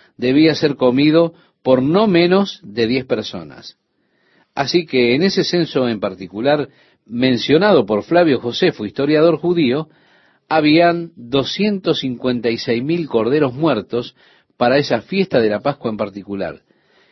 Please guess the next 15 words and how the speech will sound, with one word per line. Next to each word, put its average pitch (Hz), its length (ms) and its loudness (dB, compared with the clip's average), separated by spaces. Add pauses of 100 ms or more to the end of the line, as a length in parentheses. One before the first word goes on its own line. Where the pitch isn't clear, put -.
(120)
Eso 135 200 0
indica 131 420 0
que 110 140 0
el 110 100 0
número 147 300 4
de 113 80 4
personas 120 520 -2
en 113 120 -6
Jerusalén 147 760 -2 (680)
en 135 140 -2
ese 147 200 0
momento 151 460 0
sería 131 420 2
alrededor 117 640 2
de 113 280 0